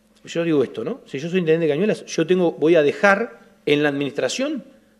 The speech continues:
tengo que dejar de ser de un partido político. Porque yo tengo que en la administración representar a todo el pueblo de Cañuelas. Y dentro del recurso humano que está en la Municipalidad de Cañuelas,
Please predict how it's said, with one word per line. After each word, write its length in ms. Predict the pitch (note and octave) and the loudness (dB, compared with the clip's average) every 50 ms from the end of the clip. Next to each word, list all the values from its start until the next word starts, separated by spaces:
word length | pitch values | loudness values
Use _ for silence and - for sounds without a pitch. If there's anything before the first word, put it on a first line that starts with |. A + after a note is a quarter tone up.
| _ _ | _ _
tengo 180 | - D3+ C#3 C#3 | -4 -4 -2 0
que 100 | C3+ B2 | -2 -2
dejar 240 | A#2+ - G#3+ A3+ | 0 0 -2 -2
de 80 | G#3 E3+ | -2 -6
ser 160 | - - B2 | -8 -8 -8
de 60 | A#2+ | -8
un 60 | A#2 A2 | -8 -10
partido 240 | A2+ A2 A2 G#2 | -10 -12 -12 -14
político. 340 | G#2 G#2 G2 - _ _ - _ _ _ _ _ _ _ _ _ _ _ _ _ _ _ _ _ _ _ _ | -14 -16 -18 -20 _ _ -20 _ _ _ _ _ _ _ _ _ _ _ _ _ _ _ _ _ _ _ _
Porque 220 | - A2 - A2+ | -18 -14 -14 -2
yo 140 | G2+ C#3+ D3+ | -2 0 0
tengo 200 | E3+ G#3 F3+ C#3+ | 2 2 2 2
que 60 | C3 | 2
en 60 | B2+ | 0
la 60 | B2 B2 | -2 -2
administración 460 | A#2+ A#2+ A2+ A#2 A2+ - - G#3+ A#3 | -2 -4 -4 -6 -4 -2 -2 -2 -2
representar 480 | - C3 B2+ A#2 - B2 A#2 - C#3 | -2 -4 -6 -8 -8 -8 -6 -6 -6
a 180 | C3 A#2 - - | -6 -6 0 2
todo 180 | - A#3+ A#3+ F#3+ | 2 4 4 2
el 80 | C#3 | 0
pueblo 220 | C3 E3 E3+ D#3+ C#3+ | 0 -2 0 0 0
de 80 | B2+ | 0
Cañuelas. 480 | A#2 A#2 D3+ F3+ D#3 A2 F#2+ - - _ _ _ _ _ - - _ | -2 -4 -6 -6 -8 -8 -12 -16 -20 _ _ _ _ _ -20 -20 _
Y 160 | - D3+ C3 B2 | -10 -10 0 6
dentro 460 | F3+ A3+ B3+ A#3 F#3+ - C3 B2 A#2 | 6 8 8 6 4 4 4 4 4
del 320 | A#2+ B2 B2 B2 B2 A#2+ | 4 2 2 0 0 0
recurso 420 | B2+ C3+ A#2+ - G#3 A3+ G#3+ - D#3 | -2 -4 -2 0 -2 -2 0 -2 -2
humano 340 | D3+ F3 F3+ E3 C#3+ B2 | 0 2 2 2 0 -2
que 80 | - A2+ | -4 -6
está 180 | - - F3+ G3 | -6 -4 0 0
en 60 | G#3 | 2
la 60 | F#3 | 2
Municipalidad 460 | D#3 C#3 B2+ - B2+ C3+ C3 C3+ C3+ | 0 -2 -4 -4 -4 -2 -2 0 -2
de 60 | C3+ | -2
Cañuelas, 440 | B2+ C3 C3 B2+ A#2 A2+ A2+ - - | -2 -4 -4 -2 -2 -2 -4 -6 -10